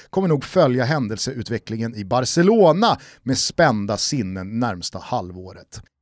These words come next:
Skriniar, Perisic, Nainggolan, Vidal, nämnde Eriksen, Alexis Sanchez, Lautaro, Kolarov, Ashley Young, D'Ambrosio, Ranocchia, Handanovic och Darmian. Jag vet inte vad du säger, Wilbur, men, eh, om jag varit interista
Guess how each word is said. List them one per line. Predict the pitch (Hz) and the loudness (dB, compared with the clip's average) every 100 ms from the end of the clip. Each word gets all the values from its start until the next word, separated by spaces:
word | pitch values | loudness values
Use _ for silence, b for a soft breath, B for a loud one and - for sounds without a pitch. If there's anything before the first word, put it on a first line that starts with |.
| - | -6
Skriniar, | - - 254 285 262 156 107 | -2 4 4 6 6 6 4
Perisic, | - 262 262 220 147 113 - | 4 6 6 4 2 2 2
Nainggolan, | 202 233 220 233 226 135 | 4 4 6 6 6 4
Vidal, | 120 220 226 240 120 | 2 4 6 6 4
nämnde | 127 214 190 196 | 2 2 4 4
Eriksen, | 214 185 - 226 147 123 | 4 4 4 4 4 2
Alexis | 196 208 - 226 | 2 2 0 0
Sanchez, | 214 233 226 - 107 | 2 2 2 0 2
Lautaro, | 196 208 - 214 190 113 | 2 4 4 4 4 4
Kolarov, | - 220 233 170 107 - | 4 6 6 4 2 0
Ashley | 180 196 - 226 | 0 2 2 4
Young, | 214 202 98 | 6 6 2
D'Ambrosio, | 95 175 208 180 208 233 - 123 110 | 2 2 4 6 6 6 2 0 4
Ranocchia, | 165 202 233 - - 139 95 | 4 6 4 2 -2 -2 0
Handanovic | 170 196 220 240 220 147 - | 0 2 4 4 4 0 0
och | 147 | 0
Darmian. | 185 208 220 233 107 87 b b b b b | 4 4 6 4 4 -4 b b b b b
Jag | 120 | -4
vet | 185 | 2
inte | 190 | 4
vad | |
du | 185 233 | 4 4
säger, | 185 156 | 4 4
Wilbur, | 131 135 123 120 120 | 6 6 4 2 2
men, | 135 139 135 135 | 2 2 2 2
eh, | 135 131 147 | 2 2 2
om | 151 | -2
jag | 175 196 202 | 0 2 2
varit | 185 170 - | 2 2 0
interista | 214 208 226 180 131 - 143 123 | 0 2 4 4 2 0 2 2